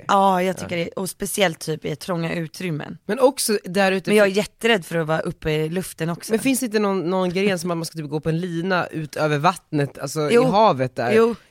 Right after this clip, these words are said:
Speaker 1: Jo.
Speaker 2: Vilket är fucking också.
Speaker 1: Och det blåser tydligen jättemycket.
Speaker 2: Men så ramlar ner där, så man har ingen aning vad som finns i vattnet.
Speaker 1: Nej, och det sista jag vill göra är att lösa gåtor.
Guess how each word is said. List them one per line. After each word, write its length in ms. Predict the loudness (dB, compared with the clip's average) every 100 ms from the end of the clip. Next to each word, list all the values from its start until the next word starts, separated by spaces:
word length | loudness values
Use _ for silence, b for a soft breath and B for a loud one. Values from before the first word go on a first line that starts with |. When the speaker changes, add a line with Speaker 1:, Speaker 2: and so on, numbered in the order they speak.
| _ 0
Speaker 1:
Jo. 140 | 2
Speaker 2:
Vilket 220 | 2 0
är 40 | -4
fucking 480 | -6 -8 -4 -4 -4
också. 300 | -6 -8 -4
Speaker 1:
Och 140 | 0 2
det 100 | 4
blåser 380 | 4 2 0
tydligen 380 | -4 -4 -2 -4
jättemycket. 600 | -4 -8 -10 -12 -8 -6
Speaker 2:
Men 120 | -4 -2
så 80 |
ramlar 240 | 0 2 2
ner 160 | 2
där, 320 | 2 -2 -4 -6
så 100 | -2
man 80 | 0
har 40 |
ingen 200 | 0 0
aning 100 | -2
vad 100 | -4
som 40 | -6
finns 120 | -8
i 40 |
vattnet. 340 | -10 -12 -14 -6
Speaker 1:
Nej, 220 | 0 0
och 100 | 2
det 80 | 0
sista 300 | 0 -2 0
jag 80 | 0
vill 100 | 2
göra 160 | 2 2
är 60 |
att 60 | 0
lösa 240 | -2 -4
gåtor. 400 | -6 -8 -6 -10